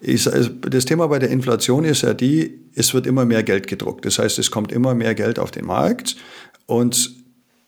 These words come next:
bei der Wohnung ist es ja so, wenn ich jetzt eine Wohnung kaufe mit neunzig Quadratmetern, dann hat die neunzig Quadratmeter. Das heißt, die ist nicht beliebig vervielfachbar. Und egal, wenn jetzt, wenn jetzt die Währung, angenommen, man würde jetzt sagen, man macht jetzt eine neue Währung,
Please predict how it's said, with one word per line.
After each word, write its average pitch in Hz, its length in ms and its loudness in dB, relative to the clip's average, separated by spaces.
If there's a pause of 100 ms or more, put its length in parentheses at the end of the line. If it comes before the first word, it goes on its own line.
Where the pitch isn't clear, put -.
bei 110 140 2
der 107 140 0
Wohnung 156 280 2
ist 131 140 0
es 127 120 -2
ja 117 140 2
so, 143 340 2
wenn 113 140 0
ich 113 120 0
jetzt 120 180 -2
eine 107 80 -2
Wohnung 139 180 0
kaufe 131 220 0
mit 107 100 -2
neunzig 110 300 0
Quadratmetern, 135 640 0
dann 113 120 0
hat 117 160 0
die 117 80 2
neunzig 113 360 0
Quadratmeter. - 720 -4 (520)
Das 101 140 -4
heißt, - 480 -2
die 123 100 2
ist 127 180 0
nicht 123 120 2
beliebig 120 640 -2 (320)
vervielfachbar. - 1000 -4 (440)
Und 101 720 -4
egal, 110 460 2
wenn 123 120 2
jetzt, - 460 0
wenn 104 100 -2
jetzt 110 220 -2
die 98 100 -2
Währung, 151 380 2
angenommen, 123 400 2
man 113 120 0
würde 107 140 -2
jetzt 107 160 -2
sagen, 117 220 0
man 104 120 0
macht 104 220 -2
jetzt 107 200 -4
eine 101 80 -4
neue 151 280 0
Währung, 180 540 0